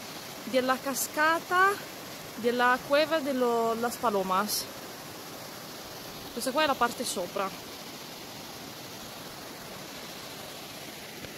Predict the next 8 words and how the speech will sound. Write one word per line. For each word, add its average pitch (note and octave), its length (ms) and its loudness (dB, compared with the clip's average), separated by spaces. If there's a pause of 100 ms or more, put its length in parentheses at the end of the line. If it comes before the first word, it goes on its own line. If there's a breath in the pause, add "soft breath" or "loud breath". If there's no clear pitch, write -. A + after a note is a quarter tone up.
(760)
È A3+ 200 0
meraviglioso. A3+ 960 0 (1500)
Ho A3 60 0
incontrato B3+ 500 2
quei A#3+ 200 2
due D4 320 4 (840)
<laughs> A#3 260 0
lì, B3 340 2